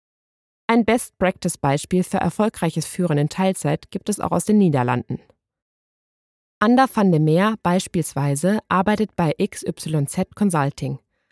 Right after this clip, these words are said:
einem Unternehmen, das sich für flexible Arbeitsmodelle und die Vereinbarkeit von Karriere und Familie einsetzt. Anna ist eine erfahrene Projektmanagerin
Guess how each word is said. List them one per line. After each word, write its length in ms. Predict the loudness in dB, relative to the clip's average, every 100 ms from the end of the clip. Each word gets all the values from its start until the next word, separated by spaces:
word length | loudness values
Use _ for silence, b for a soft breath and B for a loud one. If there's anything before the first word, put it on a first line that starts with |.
| _
einem 260 | 0 2 2
Unternehmen, 720 | 0 0 2 4 4 2 0
das 180 | -2 -4
sich 100 | -4
für 120 | -6
flexible 540 | -4 -6 -4 -4 0
Arbeitsmodelle 920 | 0 0 0 -2 -2 -2 0 0 -2 -2
und 180 | -6
die 60 | -6
Vereinbarkeit 680 | -4 0 0 0 -2 -4 -4
von 160 | -4 -4
Karriere 540 | -4 -2 0 0 -2
und 140 | -4
Familie 420 | -2 0 2 0 -2
einsetzt. 600 | -4 -4 -8 -12 -20 -20 _ _ _ _ _ _ _ _ _ -2
Anna 240 | 2 2
ist 220 | 0 -2
eine 140 | 0 0
erfahrene 560 | 0 0 0 2 0
Projektmanagerin 1080 | 0 0 0 -2 -2 0 0 -2 -4 -2 -4